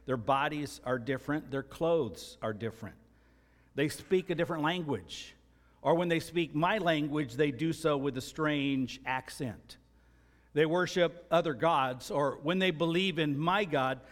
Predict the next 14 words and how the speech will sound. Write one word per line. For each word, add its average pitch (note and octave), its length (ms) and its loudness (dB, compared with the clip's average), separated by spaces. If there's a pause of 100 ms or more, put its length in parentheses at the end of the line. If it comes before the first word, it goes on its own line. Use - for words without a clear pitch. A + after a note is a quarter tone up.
(180)
they D#3 140 4
worship E3+ 560 0
him D#3+ 420 0
in D3 260 0
ways D#3+ 420 2
that D3 140 2
are C3+ 120 -2
different C#3+ 640 -4
than B2+ 160 2
mine, A#2+ 340 0
in A2+ 120 -4
different C#3 420 -4
songs C#3+ 640 0
and A#2+ 120 -2